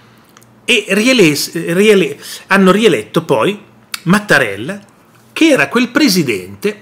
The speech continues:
che aveva impedito il primo governo Salvini. Ve lo ricordate? E voi direte: "Ma come? Salvini fa rieleggere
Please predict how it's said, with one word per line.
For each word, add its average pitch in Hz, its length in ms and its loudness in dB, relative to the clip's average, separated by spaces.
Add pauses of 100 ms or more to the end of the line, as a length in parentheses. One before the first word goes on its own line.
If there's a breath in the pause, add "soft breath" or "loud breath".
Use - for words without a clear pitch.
che 240 140 -2
aveva 147 460 2
impedito 247 760 -2
il 190 100 0
primo 233 300 0
governo 160 400 2
Salvini. 139 500 -4 (1500)
Ve 131 60 -4
lo 143 60 4
ricordate? 180 840 2 (1000 soft breath)
E 170 100 0
voi 165 140 0
direte: 127 280 -2
"Ma 139 120 -2
come? 101 260 -6
Salvini 156 560 0
fa 147 160 0
rieleggere 156 680 0